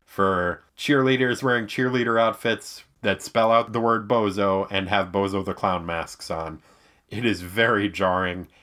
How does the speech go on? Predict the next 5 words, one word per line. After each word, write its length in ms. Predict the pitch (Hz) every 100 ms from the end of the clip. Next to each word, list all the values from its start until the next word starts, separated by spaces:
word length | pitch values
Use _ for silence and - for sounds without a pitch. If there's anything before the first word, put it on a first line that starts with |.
| _ _
and 680 | 92 90 85 85 82 85 76 _ _ _
a 320 | 98 92 85 78
bold 760 | 101 92 113 107 101 90 85 78
fashion 540 | - - 76 - 71 67
choice. 540 | - - - - -